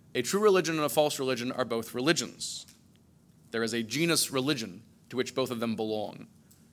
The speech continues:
and they have certain things in common with each other. That's the basis for the way the whole City of God is organized, is that there's something in common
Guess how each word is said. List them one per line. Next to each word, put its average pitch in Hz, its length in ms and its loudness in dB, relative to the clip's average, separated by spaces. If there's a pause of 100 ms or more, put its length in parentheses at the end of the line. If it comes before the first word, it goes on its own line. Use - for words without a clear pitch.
(120)
and 143 120 0
they 156 40 4
have 160 140 6
certain 151 300 2
things 131 200 0
in 131 120 0
common 123 260 2
with 101 140 -8
each 95 120 -10
other. 53 220 -12 (1120)
That's 190 220 6
the 190 80 -2
basis 180 680 2 (500)
for 117 120 -6
the 120 80 0
way 123 120 4
the 120 120 2
whole 139 180 6
City 135 240 0
of 120 100 -2
God 117 220 6
is 110 100 -4
organized, - 760 -10 (100)
is - 80 -16
that 107 80 -14
there's 117 180 0
something 175 280 2
in 151 120 -2
common 117 460 -2